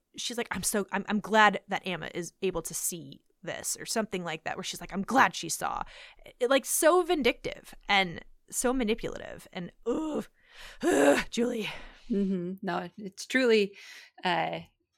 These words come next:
Speaker 2: truly vicious on the mom's part and very
Speaker 1: Absolutely.
Speaker 2: intentional, despite how she reacted, of, like, you know, embarrassed and, you know, outraged that, uh, Camille would dare reveal her scars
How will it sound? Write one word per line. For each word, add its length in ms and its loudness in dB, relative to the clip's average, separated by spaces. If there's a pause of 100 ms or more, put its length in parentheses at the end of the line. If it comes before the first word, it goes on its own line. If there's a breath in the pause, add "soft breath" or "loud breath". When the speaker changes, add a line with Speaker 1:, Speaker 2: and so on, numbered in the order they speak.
(140)
Speaker 2:
truly 340 2
vicious 640 0
on 480 -4
the 120 -2
mom's 360 -4
part 440 -8 (100)
and 260 -6
very 360 4
Speaker 1:
Absolutely. 340 2 (120)
Speaker 2:
intentional, 320 -2
despite 420 2
how 120 0
she 220 -6
reacted, 580 -6 (400 loud breath)
of, 160 -8
like, 180 -10
you 80 -10
know, 160 -12
embarrassed 640 -4
and, 100 -12 (200)
you 80 -20 (100)
know, 60 -20 (140)
outraged 340 -6
that, 100 -6 (440)
uh, 140 -4
Camille 240 -4
would 140 -4
dare 340 0 (400 loud breath)
reveal 360 -2
her 160 -4
scars 580 -6